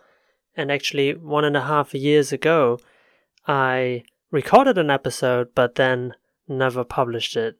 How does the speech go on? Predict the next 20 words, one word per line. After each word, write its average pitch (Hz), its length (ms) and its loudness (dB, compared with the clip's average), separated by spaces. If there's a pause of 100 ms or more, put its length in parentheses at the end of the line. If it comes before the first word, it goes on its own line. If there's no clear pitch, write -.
(100)
and 120 360 -10
never 123 600 -2
kept - 340 -6
going. 113 400 -4 (540)
So 151 240 0
I'm 143 140 2
really, 147 260 6
really 143 220 2
happy 143 600 0
and 127 220 -2
excited 139 600 0
to 131 140 -4
be 139 240 -2
here 135 400 0
and 131 480 -2
actually 147 560 2
launch 123 520 -2 (540)
this 127 180 -4
podcast. - 720 -4 (1200)
The 139 580 0